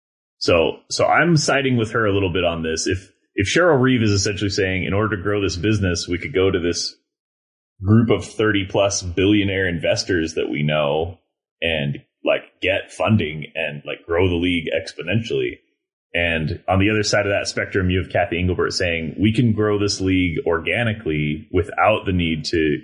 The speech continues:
kind of s-, sacrifice control of our business to a bunch of guys that are the reason that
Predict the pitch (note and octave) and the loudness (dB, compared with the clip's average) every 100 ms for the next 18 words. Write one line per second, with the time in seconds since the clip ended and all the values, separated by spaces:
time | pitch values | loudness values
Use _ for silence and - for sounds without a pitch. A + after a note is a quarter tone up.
0 | - E2 - - - _ - - E2+ F#2+ | -6 -6 -4 -6 -10 _ -8 -2 0 0
1 | F2+ F2 - G2 - F2+ E2 E2 D#2+ D#2+ | -2 -2 -2 -4 -2 0 2 0 0 -2
2 | D#2 D2+ - _ _ D#2+ D2 F#2 G2+ D2+ | -2 -4 -12 _ _ 0 2 2 2 2
3 | D2+ - - - _ _ _ _ - F#2+ | -2 -4 -6 -8 _ _ _ _ 2 2
4 | E2 F2 - F2 E2+ F2 F#2 F2 D2+ - | 4 0 -2 -2 0 -2 -2 -2 -2 -8
5 | _ _ - G2+ G#2+ G#2 A#2+ B2 A2+ A#2+ | _ _ -2 2 4 4 4 2 2 0
6 | A#2+ | -2